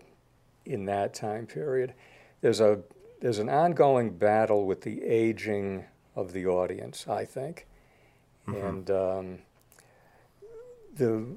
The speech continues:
Speaker 1: you know, what I described as, as the golden age, uh,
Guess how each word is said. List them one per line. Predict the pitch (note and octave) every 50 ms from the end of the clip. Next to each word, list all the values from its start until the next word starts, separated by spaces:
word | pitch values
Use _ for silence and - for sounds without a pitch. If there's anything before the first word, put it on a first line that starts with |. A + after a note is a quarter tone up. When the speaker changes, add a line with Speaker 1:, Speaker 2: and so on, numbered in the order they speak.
| D#4+ - - -
Speaker 1:
you | -
know, | A#2+ A2
what | G#2 G#2+ A2+ B2
I | B2+ C#3
described | C3 - C#3 - - - C#3+ B2+ B2 B2 A#2 A2+
as, | G#2+ G2 A2
as | - C3 A#2 G#2+ F#2
the | - -
golden | G2 F#2 A2 G#2+ A2+ A#2+ A2+ A2+ G#2+ G#2
age, | G2+ G2+ G2 F#2+ G2 G2 F#2 F2+ F2+ - - - - _ _ _ _ _
uh, | - A#2 G#2 G#2 G#2 G2+ G2+ G2+ G2 G2+